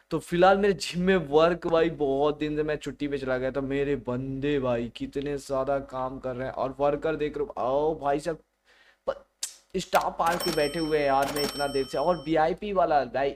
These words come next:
एरिक्स भाई, thanks for coming यार and इतना देर wait करने के लिए दिल से love you, चुम्मे sorry वाला welcome। And guys, Willows अखाड़े में आपका स्वागत है मैम and लेना भाई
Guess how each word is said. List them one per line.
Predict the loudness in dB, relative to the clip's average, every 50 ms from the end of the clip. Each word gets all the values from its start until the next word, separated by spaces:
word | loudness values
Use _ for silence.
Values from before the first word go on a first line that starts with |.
| -4
एरिक्स | -4 -4 -4 -4 -4 -4 -2
भाई, | -2 -2
thanks | -2 -4 -6 -8 -8 -8 -4 -2
for | -2 -2 -2 -4 -6 -2
coming | -2 -2 -2 -2 -4 -4 -2
यार | 0 2 2 0
and | 0 0 -2 -2 -2 -2 -2 -2 -4 -4 -4 -6 -10 -14 -16
इतना | -16 -8 _ 0 2 4
देर | 4 4 4 4 2 0
wait | -2 -2 -4 -4
करने | -4 -6 -6 -6
के | -6 -6
लिए | -6 -6 -8 -8
दिल | -10 -10 -10 -6
से | -6 -4
love | -4 -4 -4 -4
you, | -6 -6 -6 -10 _ -20 -20 -20 _ _ _ _ _ -8
चुम्मे | -6 -2 0 0 0
sorry | 0 0 -2 0 0
वाला | 2 2 0 0
welcome। | -2 -4 -4 -6 -10 -10 -12 _ _ _ _ _
And | -6 -4 -4 -2 0 2
guys, | 2 2 2 0 -2 -8 -14 -16 -18 -18 -18 -18 -18 -20 -20 _
Willows | 0 4 6 8 6 6 4 0 -2 -2
अखाड़े | -2 -2 2 2 2 4 4 2
में | 0 0
आपका | 0 0 0 0 -2 -2
स्वागत | 0 0 0 0 0 0 -2
है | -2 -2
मैम | -4 -4 -6 -8 -12 -14 -10 -8
and | -6 -6 -4 -4 -4
लेना | -2 -2 -2 -2 0 0 0 2
भाई | 2 2 2 0 0